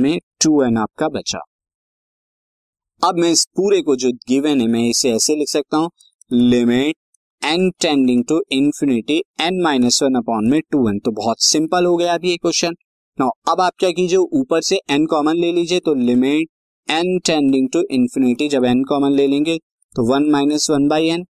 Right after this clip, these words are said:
upon में टू एन। Now, n से n कैंसिल आउट, अब n को इन्फिनिटी आप डायरेक्ट पुट कर दीजिए बगैर कन्वर्जन कराए, वन upon में वन by ज़ीरो। ये डायरेक्ट कन्वर्जन हम जब हमें दिखे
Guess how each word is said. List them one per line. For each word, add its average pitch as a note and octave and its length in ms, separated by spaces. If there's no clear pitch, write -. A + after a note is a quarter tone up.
upon C3+ 400
में D3+ 140
टू F3+ 220
एन। F3+ 160
Now, B2 100
n C3+ 140
से - 180
n E3+ 180
कैंसिल F3 360
आउट, F3 160
अब D3+ 80
n D3 260
को E3+ 140
इन्फिनिटी D3+ 540
आप D#3 160
डायरेक्ट B2+ 380
पुट E3+ 100
कर E3 100
दीजिए E3 300
बगैर C#3 400
कन्वर्जन D#3 440
कराए, E3 240
वन D#3+ 200
upon D3+ 420
में F3 100
वन C#3 320
by D3+ 220
ज़ीरो। A2+ 340
ये E3+ 80
डायरेक्ट C3 360
कन्वर्जन E3+ 460
हम F#3+ 140
जब C#3+ 180
हमें E3 220
दिखे C#3 300